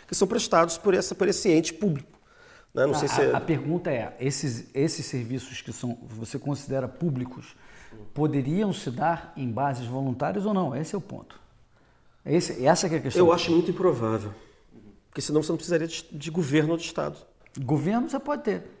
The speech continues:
Speaker 2: Essa é a discussão.
Speaker 1: Em bases voluntárias, eu, eu não sei que, se, se os homens são imperfeitos, como é que eles contribuiriam voluntariamente para,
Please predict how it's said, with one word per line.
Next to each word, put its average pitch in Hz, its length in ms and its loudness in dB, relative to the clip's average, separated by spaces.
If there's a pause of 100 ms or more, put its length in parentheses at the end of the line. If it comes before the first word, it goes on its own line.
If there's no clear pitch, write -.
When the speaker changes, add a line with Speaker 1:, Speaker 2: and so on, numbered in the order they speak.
(460)
Speaker 2:
Essa 220 260 2
é - 20 2
a 208 40 -4
discussão. 139 340 -2
Speaker 1:
Em - 40 2
bases 175 240 4
voluntárias, 160 960 0
eu, 185 120 -4
eu 196 100 -4
não 359 80 0
sei 320 200 -6
que, - 240 -14 (500)
se, - 180 -12
se 285 100 0
os 214 140 4
homens 285 220 4
são 233 120 -2
imperfeitos, 214 640 -2
como 208 160 0
é 226 40 2
que 240 80 -6
eles 240 140 0
contribuiriam 190 680 4
voluntariamente 165 840 2
para, 139 360 0